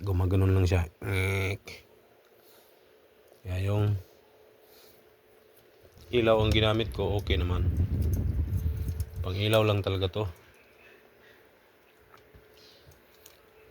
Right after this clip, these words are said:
Kaya, dalawa naman yung inverter ko, pwede.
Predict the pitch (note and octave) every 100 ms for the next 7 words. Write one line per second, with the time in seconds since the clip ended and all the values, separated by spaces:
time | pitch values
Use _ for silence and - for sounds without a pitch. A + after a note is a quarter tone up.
0 | - - - - - - - - - -
1 | - - A2 G2+ G2 F#2 G2 G#2+ A#2 A#2
2 | A2+ A2+ A2 G#2+ A2+ A2+ A2+ - A#2+ G2
3 | F2+ - A#2 F#2+ F2